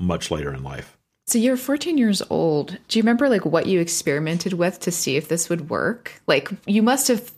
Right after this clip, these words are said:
Speaker 2: tested this to know that it was true, that if you believed it.
Speaker 1: I remember I had said that when I was a child, we lived in an apartment in this small town in Louisiana where my mother had grown up.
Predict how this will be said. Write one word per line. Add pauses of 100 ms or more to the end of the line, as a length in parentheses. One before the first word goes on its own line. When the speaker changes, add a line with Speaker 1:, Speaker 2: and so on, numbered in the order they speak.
Speaker 2:
tested
this (120)
to
know
that
it
was
true,
that
if
you
believed
it. (680)
Speaker 1:
I
remember
I
had
said
that
when
I
was
a
child,
we
lived
in
an
apartment
in
this
small
town
in
Louisiana
where
my
mother
had
grown
up.